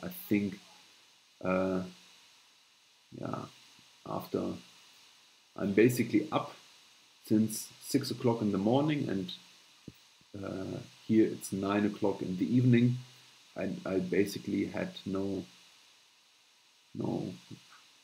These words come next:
real rest. No, it's not true. I ate and then I watched some videos, but I had no cognitive pause, so my batteries are low, my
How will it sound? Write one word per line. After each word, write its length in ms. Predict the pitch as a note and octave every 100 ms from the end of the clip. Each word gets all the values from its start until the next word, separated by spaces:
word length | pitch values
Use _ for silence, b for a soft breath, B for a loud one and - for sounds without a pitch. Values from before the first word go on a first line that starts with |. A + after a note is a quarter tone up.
| -
real 300 | G#2 G#2 G2 G2
rest. 420 | F2+ - - - - - -
No, 240 | A#2+ C3
it's 140 | G#2+ B2
not 180 | A2+ -
true. 300 | G2+ F2+ -
I 180 | - F#2 -
ate 380 | A2 A#2+ A#2+ -
and 240 | G2+ G2
then 180 | F#2+ F#2+
I 140 | F#2+ F#2+
watched 380 | F#2+ F2+ -
some 200 | - F#2+
videos, 340 | G2 G#2 G2 -
but 160 | F#2+
I 220 | F#2 F#2 F2+ - - - - -
had 160 | G2 G#2
no 260 | F#2+ F#2 - - -
cognitive 540 | G#2+ G2 G2+ G2+ - -
pause, 340 | B2 C#3 -
so 180 | G#2+ G#2+
my 360 | G2+ G2+ G#2 G2+ b b b b b _ -
batteries 520 | C3+ C#3 C3+ A2+ -
are 120 | -
low, 520 | G#2 G#2 G2 F#2+ - - - - -
my 320 | - -